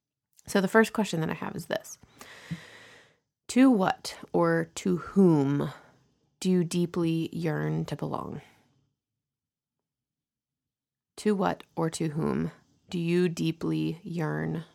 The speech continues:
to belong? The second question that I have for you and me is, what do you find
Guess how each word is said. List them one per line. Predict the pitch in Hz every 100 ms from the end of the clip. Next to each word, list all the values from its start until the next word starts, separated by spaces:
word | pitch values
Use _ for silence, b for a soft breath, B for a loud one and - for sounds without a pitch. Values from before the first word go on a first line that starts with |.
| _ -
to | -
belong? | 160 143 127 - 151 _ _ _ _ _ _ _ _ _ _ _ _ _ _ _ _ b b b b b b b b -
The | 185
second | 214 214 170
question | 147 - 123 143 170 196
that | 156
I |
have | 139 143 - 190 - _
for | - -
you | 123 - 180 190
and | 165
me | 165 165 196 _ -
is, | 170 165 180 185 - - _ _ _ _ _ -
what | 180 202 -
do | 202
you | 208 208
find | 190 180 196 185